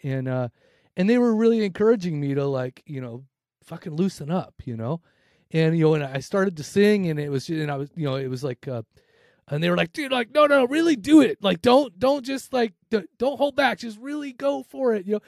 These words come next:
And as I was singing, they were really, like, encouraging me to, like, really just let loose. And, uh, and it was so hard because I was like, I, I was just felt so, you know, um, just,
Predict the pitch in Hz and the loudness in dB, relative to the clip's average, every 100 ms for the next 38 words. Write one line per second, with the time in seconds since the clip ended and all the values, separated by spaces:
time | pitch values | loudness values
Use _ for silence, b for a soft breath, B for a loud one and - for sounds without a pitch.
0 | b b 208 226 247 262 247 - 269 233 | b b 0 4 4 2 0 -2 -4 0
1 | 208 190 208 240 240 214 214 190 - 220 | 2 2 2 2 4 2 0 -8 2 4
2 | 226 220 196 196 196 180 175 165 170 185 | 4 4 -2 -2 -2 0 0 0 -2 2
3 | 185 180 175 165 - 160 165 196 320 180 | 2 2 -2 -4 -4 -2 -2 4 4 4
4 | - 156 160 156 147 - b b b 214 | -4 -8 -8 -6 -10 -10 b b b 2
5 | 262 220 - - 233 226 190 208 175 135 | 4 2 -2 -6 2 2 4 2 2 -2
6 | - 175 165 156 151 151 151 151 - 165 | -8 -6 -6 -4 -2 -2 -2 -4 -4 -6
7 | 180 170 _ _ - 175 170 175 - - | -6 -10 _ _ -8 -6 -6 -12 -18 -10
8 | 208 165 - 214 226 185 _ _ _ _ | -10 -10 -10 -2 -2 -2 _ _ _ _
9 | _ - 262 151 160 180 170 _ _ _ | _ -2 0 2 0 -2 -10 _ _ _
10 | _ 170 190 190 185 175 165 - _ _ | _ -2 0 0 -2 -6 -10 -16 _ _
11 | _ _ - 240 | _ _ -8 -8